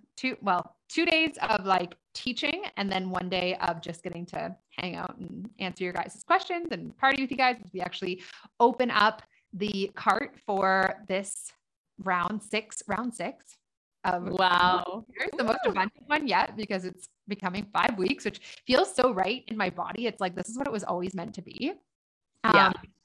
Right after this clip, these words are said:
Speaker 1: and we actually, we're gonna do a pre-sale. We don't always do a pre-sale price, but we are doing a pre-sale for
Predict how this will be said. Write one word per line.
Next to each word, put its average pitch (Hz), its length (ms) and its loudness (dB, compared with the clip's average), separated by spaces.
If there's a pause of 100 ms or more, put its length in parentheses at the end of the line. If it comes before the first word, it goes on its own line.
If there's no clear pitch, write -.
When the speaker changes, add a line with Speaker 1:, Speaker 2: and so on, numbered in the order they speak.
(260)
Speaker 1:
and 233 720 4 (180)
we 240 120 0
actually, 240 360 2
we're 220 80 -4
gonna 233 140 -2
do 320 120 0
a 349 40 0
pre-sale. 226 600 2
We 208 80 2
don't 208 160 4
always 233 220 -2
do 226 100 -6
a 220 80 -6
pre-sale 196 400 0
price, 202 440 0
but - 120 -2
we 185 100 -2 (100)
are 202 140 6
doing 220 180 -2
a 220 60 -6
pre-sale 208 560 0 (260)
for 202 480 4